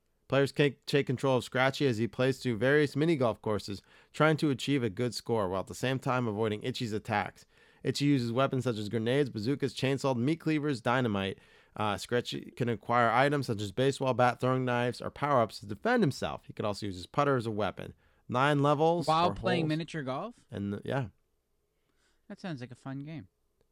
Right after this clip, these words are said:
Speaker 1: Uh, Nintendo Power gave it a, a three out of five. So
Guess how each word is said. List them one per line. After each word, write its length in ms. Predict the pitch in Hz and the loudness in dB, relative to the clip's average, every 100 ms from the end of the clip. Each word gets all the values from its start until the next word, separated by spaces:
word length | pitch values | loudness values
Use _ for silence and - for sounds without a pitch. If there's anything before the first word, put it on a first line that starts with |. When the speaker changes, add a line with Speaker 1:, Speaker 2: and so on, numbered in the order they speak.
| _ _ _ _ - | _ _ _ _ 0
Speaker 1:
Uh, 1040 | 170 175 170 165 170 165 165 165 165 160 | 4 6 6 4 4 4 4 4 4 4
Nintendo 480 | 151 151 175 180 175 | 4 4 4 4 4
Power 600 | 170 160 165 165 165 165 | 6 6 6 6 6 4
gave 240 | 147 143 | 4 6
it 100 | 139 | 6
a, 80 | 113 - _ _ _ | 2 -4 _ _ _
a 120 | 127 113 | -2 -2
three 320 | - 160 160 | 0 4 6
out 80 | 139 | 6
of 80 | |
five. 420 | - 98 82 76 85 | 2 -2 0 -4 -10
So 760 | - 107 104 101 101 98 104 | -6 0 2 2 2 0 -2